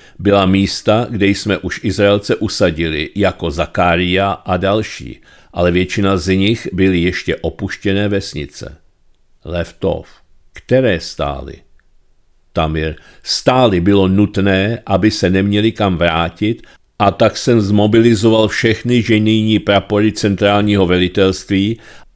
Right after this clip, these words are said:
a během osmačtyřiceti hodin jsem všechny ty vesnice srovnal se zemí. Tečka.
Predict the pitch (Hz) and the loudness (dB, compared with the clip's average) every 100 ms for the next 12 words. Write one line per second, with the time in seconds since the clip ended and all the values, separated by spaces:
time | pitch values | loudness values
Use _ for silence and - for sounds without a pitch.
0 | - - 92 87 104 104 110 - 117 - | -12 -2 0 4 4 4 2 0 -2 0
1 | 131 - 131 131 123 139 - 117 127 98 | -2 0 -2 0 2 0 2 4 4 2
2 | 92 90 - 95 92 107 92 123 123 117 | 0 0 0 0 0 -2 0 -2 0 2
3 | 104 - 104 98 110 - 98 92 101 101 | 0 0 -2 0 -2 0 0 0 -2 -2
4 | 110 90 76 64 - 120 - - - | -2 -2 -6 -6 -2 -2 -2 -10 -14